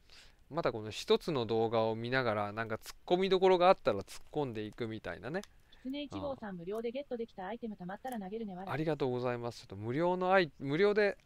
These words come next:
Speaker 1: あの、本当に無料で、ね、あの、当たったアイテムとか、あの、ビギナーのところに行ったら当たりますんで、<laughs> あの、ひよことか投げたら当たると思いますんでね。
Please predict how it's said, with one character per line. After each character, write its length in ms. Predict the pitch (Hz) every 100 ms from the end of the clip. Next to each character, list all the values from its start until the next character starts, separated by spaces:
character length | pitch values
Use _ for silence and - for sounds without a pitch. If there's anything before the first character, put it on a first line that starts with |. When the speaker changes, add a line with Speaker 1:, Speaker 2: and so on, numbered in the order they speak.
| _
Speaker 1:
あ 100 | 127
の、 160 | 120 107 -
本 120 | 180
当 80 | 190
に 60 |
無 140 | 175 175
料 180 | 185
で、 480 | 185 180 175 170 - _ _ - _ - 143
ね、 140 | 135
あ 120 | -
の、 300 | 104 95 87 -
当 80 | 117
た 80 | 120
っ 40 | -
た 100 | 127
ア 60 |
イ 80 | 117
テ 80 | 98
ム 120 | 87
と 100 | 98
か、 240 | - 95 - - - -
あ 40 | 110
の、 100 | 107
ビ 160 | 156
ギ 120 | 202 180
ナ 140 | 127
ー 40 |
の 120 | 104 101
と 100 | 101
こ 120 | 101
ろ 60 |
に 100 | 98
行 40 | 90
っ 40 |
た 100 | -
ら 80 | 82
当 60 | 90
た 80 | 101
り 80 |
ま 160 | 98 104
す 160 | - 95
ん 120 | 87
で、 140 | 110 - - - - -
<laughs> 680 | - - - - - - -
あ 100 | 113
の、 80 | 107
ひ 200 | - 175
よ 100 | 170
こ 140 | 185
と 80 | 180
か 120 | 135
投 120 | 110
げ 80 | 101
た 100 | 95
ら 100 | 87
当 40 | 90
た 140 | 110
る 100 | 107
と 100 | 95
思 160 | 85 90
い 60 |
ま 160 | 98 -
す 120 | -
ん 60 | -
で 80 | 92
ね。 200 | 113